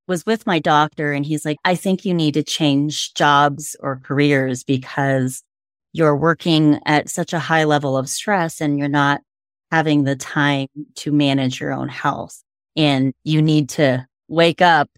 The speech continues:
and start managing your health." And so I was going to physical therapy at the time and telling my P T, "This is what my doctor's saying. I don't know what I would wanna do." And so I was like, "Maybe I should be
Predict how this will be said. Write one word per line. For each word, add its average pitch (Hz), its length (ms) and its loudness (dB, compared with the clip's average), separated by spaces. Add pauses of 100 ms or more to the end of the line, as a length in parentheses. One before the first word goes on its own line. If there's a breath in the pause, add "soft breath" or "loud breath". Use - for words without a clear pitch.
(340)
and 156 180 0
start 143 300 2
managing 139 500 2
your 127 140 0
health." 160 420 2 (440)
And 170 200 0
so 170 300 4
I 156 160 2
was 165 180 -4
going 208 260 0
to 175 60 -2
physical 165 360 -8
therapy 170 480 -2
at 139 80 -4
the 135 100 -4
time 131 460 -4 (500)
and 143 420 0
telling 185 540 0 (220)
my 151 160 2
P 160 280 -2
T, 147 360 4
"This 143 240 0
is 151 100 -16
what 147 140 -4
my 123 120 -2
doctor's 127 460 -2
saying. 127 400 -4
I 143 120 2
don't 135 120 -2
know 135 160 -4
what 131 140 0
I 127 80 0
would 127 80 -4
wanna 127 240 -4
do." 196 580 2 (140)
And 156 200 6
so 156 160 -2
I 143 460 4
was 151 140 -2
like, 160 100 -4
"Maybe 240 300 2
I 202 60 6
should 190 200 0
be 160 460 0